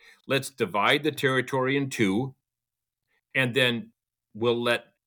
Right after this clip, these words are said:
the northern part stay a territory, and southern, so-, the southern part will become the state of South Dakota." So I think the, um,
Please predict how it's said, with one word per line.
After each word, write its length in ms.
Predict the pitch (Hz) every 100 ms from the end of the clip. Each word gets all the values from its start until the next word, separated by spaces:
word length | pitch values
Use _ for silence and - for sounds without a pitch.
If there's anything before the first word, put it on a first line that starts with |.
| _ 98
the 140 | 107
northern 500 | 98 113 156 143 113
part 460 | 98 101 98 104 -
stay 260 | - 120 104
a 60 |
territory, 840 | 101 131 139 123 - 98 101 107 -
and 340 | 117 107 101
southern, 460 | - 135 135 123 - - _
so-, 360 | - - 127 - -
the 120 | 110
southern 360 | 95 135 135 110
part 240 | 101 98
will 80 | 123
become 500 | 101 104 - 92 95 _ _
the 80 | 95
state 260 | - 107 90
of 100 | -
South 280 | 92 80 -
Dakota." 400 | - 95 80 - _ _ _
So 220 | - 127
I 80 | 139
think 260 | 156 175 -
the, 280 | 127 117 -
um, 280 | 104 90